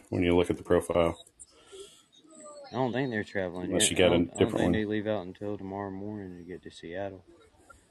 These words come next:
Speaker 2: And they might have
Speaker 1: Right.
Speaker 2: left, they might have left tonight. I don't know. I don't think they're gonna be sitting in Seattle that long, though. I think they only got, like, an hour or so in
Speaker 1: That's a
Speaker 2: between their flights.
Speaker 1: That's a long time to sit, yeah.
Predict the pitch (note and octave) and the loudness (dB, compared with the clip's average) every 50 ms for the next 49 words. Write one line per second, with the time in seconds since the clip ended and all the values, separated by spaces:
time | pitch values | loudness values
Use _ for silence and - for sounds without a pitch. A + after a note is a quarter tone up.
0 | _ _ _ - E2 E2+ D#2+ - - - - - G2 G2 G2+ G#2 A#2 A2 F#2 F2+ | _ _ _ -18 -16 -16 -16 -18 -20 -20 -16 -12 -10 -8 -6 -6 -2 0 2 2
1 | F2 F#2 - - G2+ G2 G2 G#2+ B2+ C3 A2 G2 F#2+ F#2 - - E2+ E2 E2+ F#2 | 2 2 2 -2 -4 -4 -2 -2 -2 -2 -2 -2 -4 -6 -6 -10 -12 -10 -8 -8
2 | G2+ G#2 - - - G2+ G#2 G2+ G2 A2 A2 G#2+ F#2+ - - - _ _ _ - | -8 -8 -10 -12 -12 -12 -10 -10 -8 -8 -8 -8 -10 -12 -18 -20 _ _ _ -20
3 | - - - - - _ _ - - _ - - - - - F#4 F#4+ - - - | -20 -20 -20 -20 -20 _ _ -20 -20 _ -20 -20 -20 -18 -16 -16 -14 -14 -14 -12
4 | - - - - - - G#2 G#2+ G#2 G2+ G2+ G2 G2 G2 F#2+ F#2 F#2 F#2 - G#2+ | -6 -2 2 2 2 2 0 -2 -4 -6 -6 -6 -6 -6 -6 -8 -10 -10 -10 -10
5 | F#2+ F#2 G2 F#2+ - - F#2+ F#2+ G2 G2+ F#2+ F2+ F#2 G2 F#2 F2+ F#2 G#2 G#2+ G#2 | -8 -8 -10 -10 -10 -8 -6 -4 -2 0 0 0 0 -2 -2 -2 -4 -4 -6 -6
6 | G2 F#2 F2+ F2+ F2 - - - G#2 G2+ A2+ A2+ F#2+ G2+ G#2 G2+ G2+ G2+ G2 F#2+ | -8 -8 -10 -10 -12 -14 -16 -14 -10 -6 -6 -4 -4 -4 -4 -4 -4 -4 -6 -6
7 | F#2+ F2+ F#2+ G2+ F#2 F2 F2 F#2 G2+ A2 G#2+ G2+ F2 E2+ E2 - - F2 F2 F2+ | -6 -6 -8 -8 -8 -8 -6 -6 -6 -6 -6 -6 -8 -10 -12 -16 -16 -16 -16 -14
8 | F2+ G2+ G2+ - - G#2 G2+ G2 F#2 F#2 - - G#2 A2 A2+ G2 - - - - | -12 -6 -2 -2 -2 -2 -6 -12 -16 -18 -14 -8 -6 -6 -4 -6 -6 -10 -16 -20
9 | - _ A2+ G#2 G2+ - F#2 E2+ F2 F2 F2+ F2+ F2+ F2 - - F#2+ F2+ F2 E2 | -2 _ 4 6 6 6 4 4 4 4 6 6 6 6 4 4 4 4 4 4
10 | - - - G2+ F#2+ F2+ F2+ - F#2+ F#2 F2+ F2+ F2 | 4 2 4 4 4 4 4 4 4 4 4 4 2